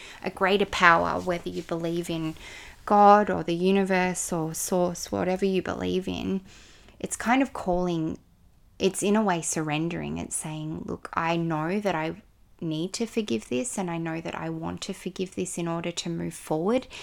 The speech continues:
in order to let go of the past, but I don't know how to do it, so please help me. Please guide me and support me." And I think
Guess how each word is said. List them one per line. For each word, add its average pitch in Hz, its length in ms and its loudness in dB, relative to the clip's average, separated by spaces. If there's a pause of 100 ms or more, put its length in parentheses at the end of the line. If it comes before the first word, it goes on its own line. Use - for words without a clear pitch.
(200)
in 180 160 -2
order 170 200 -4
to 185 220 -8
let 170 240 -4
go 170 120 0
of 175 240 -2
the 190 80 -10
past, - 680 -2 (560)
but - 460 -2 (240)
I 170 160 6
don't 190 180 2
know 190 80 2
how 180 240 2
to 170 120 0
do 170 260 -4
it, 220 200 -4
so 165 200 -6
please 165 480 -4
help - 260 -6
me. - 380 -6 (280)
Please 170 320 -2
guide 156 360 -2
me 156 160 -6
and 160 120 -6
support - 440 -6
me." 160 200 -6
And 160 120 -8
I 160 80 -8
think - 400 -8